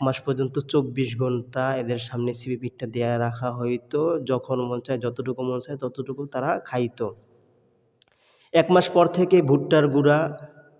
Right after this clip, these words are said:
ধানের কুড়া, এগুলো আমি মিক্স করা আরম্ভ করেছি এবং পাশাপাশি ঘাস দেওয়া আরম্ভ করেছি। এরা এত পরিমাণে ঘাস খায়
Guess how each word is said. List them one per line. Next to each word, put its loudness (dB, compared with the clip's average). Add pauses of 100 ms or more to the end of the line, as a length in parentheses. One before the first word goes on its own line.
(160)
ধানের 2
কুড়া, 0
এগুলো 2
আমি 2
মিক্স -2
করা 2
আরম্ভ -2
করেছি 0 (380)
এবং 6 (100)
পাশাপাশি 4 (560)
ঘাস 4
দেওয়া 4
আরম্ভ 2
করেছি। -2 (580)
এরা 10
এত 10
পরিমাণে 10
ঘাস 4
খায় 2